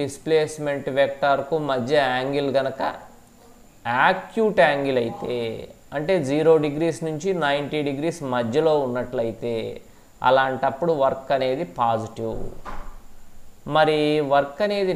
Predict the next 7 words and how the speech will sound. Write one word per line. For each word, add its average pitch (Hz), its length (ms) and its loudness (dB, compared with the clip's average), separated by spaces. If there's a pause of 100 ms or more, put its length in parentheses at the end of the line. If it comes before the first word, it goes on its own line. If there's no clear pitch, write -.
నెగటివ్ 175 440 0
ఎప్పుడు? 139 300 -4 (1300)
ఇదొక 139 220 0 (140)
బాడీ 131 340 2
కదా, 160 180 -2 (1400)
ఈ - 20 2 (160)
బాడీలో 143 460 2